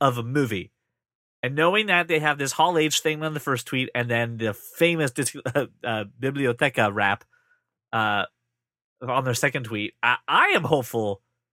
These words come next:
that they just teased a Community movie.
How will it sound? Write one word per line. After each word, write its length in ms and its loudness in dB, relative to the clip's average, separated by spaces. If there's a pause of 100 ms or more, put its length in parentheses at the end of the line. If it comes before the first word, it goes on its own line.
(400)
that 160 2
they 140 4
just 240 0
teased 400 2
a 80 -4
Community 480 -4
movie. 320 -14